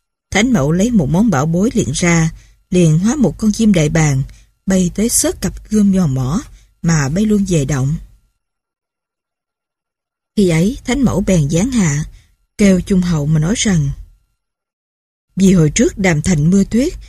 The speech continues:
đệ tử làm chết mất mẹ con Trập Long Công, để mấy năm nay thù oán chưa xong, bây giờ nó muốn thừa cơ hội này đặng báo oán. Bởi vậy nên thầy phải tới đây cứu nạn, đã sai chim đại bàng cấp nó mà bay về động rồi.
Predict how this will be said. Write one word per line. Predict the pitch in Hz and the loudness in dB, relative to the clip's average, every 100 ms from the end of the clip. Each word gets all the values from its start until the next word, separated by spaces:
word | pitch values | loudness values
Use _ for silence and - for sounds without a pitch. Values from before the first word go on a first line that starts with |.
| _ - | _ -4
đệ | 175 160 | 2 2
tử | 151 214 | 2 0
làm | 220 143 | 0 0
chết | - 285 330 | -2 -4 -4
mất | 370 - | -6 0
mẹ | 196 139 | 2 2
con | 143 226 220 | -2 0 0
Trập | 190 143 - | 0 -6 -2
Long | 220 220 | 0 2
Công, | 226 214 208 - - _ _ - | 2 2 2 -2 -20 _ _ -6
để | 180 185 | 2 2
mấy | 170 233 | 4 2
năm | 240 185 | 2 2
nay | 196 185 | 2 0
thù | - 139 | 0 -2
oán | 98 165 285 | 0 -2 -2
chưa | 226 | 0
xong, | 208 - 208 196 - - _ _ - | 0 0 2 0 -2 -16 _ _ -4
bây | 190 196 | 2 2
giờ | 170 156 139 | 4 2 2
nó | 151 | 2
muốn | 208 247 392 | 2 0 0
thừa | 254 143 | 0 0
cơ | - | -2
hội | 214 170 139 | -2 0 2
này | 170 160 139 | 2 2 0
đặng | 131 143 | -2 -2
báo | 185 214 | -2 -2
oán. | 180 196 311 - _ _ _ _ _ _ | 0 0 -2 -10 _ _ _ _ _ _
Bởi | 165 180 196 | 0 0 2
vậy | 160 139 147 - | 0 0 -2 -2
nên | 196 190 | 0 2
thầy | 180 131 | 0 -2
phải | - 156 | -2 -4
tới | 202 233 | -2 0
đây | 226 202 - | 2 0 0
cứu | 240 | -2
nạn, | 294 180 135 151 - - _ - | 0 0 0 -4 -8 -18 _ -6
đã | 165 | -2
sai | 220 233 | 0 0
chim | 196 202 180 | 2 2 2
đại | 143 | 0
bàng | 160 160 135 | 0 0 0
cấp | 233 - | -4 0
nó | 208 220 294 | 2 2 0
mà | - | 0
bay | 208 190 | 0 2
về | 175 | 0
động | 135 - | -2 -2
rồi. | 160 170 156 143 | -2 0 0 -2